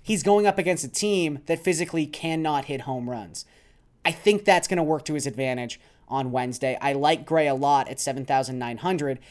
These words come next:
And if this were, like, a six-game slate where maybe we only had one or two aces, I think Gray would be a really popular play.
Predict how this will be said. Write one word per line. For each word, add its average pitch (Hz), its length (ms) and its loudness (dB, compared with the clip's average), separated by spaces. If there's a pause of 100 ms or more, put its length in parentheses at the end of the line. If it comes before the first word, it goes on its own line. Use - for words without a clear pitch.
(260)
And 202 140 4
if 143 160 -4
this 233 280 6
were, 208 420 6
like, 175 180 0
a 131 40 -6
six-game 233 600 0
slate 214 500 2 (480)
where 156 240 2
maybe 185 240 2
we 196 140 4
only 185 140 2
had 165 140 0
one 170 140 2
or 175 80 0
two 156 220 0
aces, 185 400 2
I 180 100 4
think 165 240 -2
Gray 165 300 4
would 175 100 4
be 156 120 0
a 143 60 0
really 151 240 0
popular 139 460 -2
play. 117 460 -8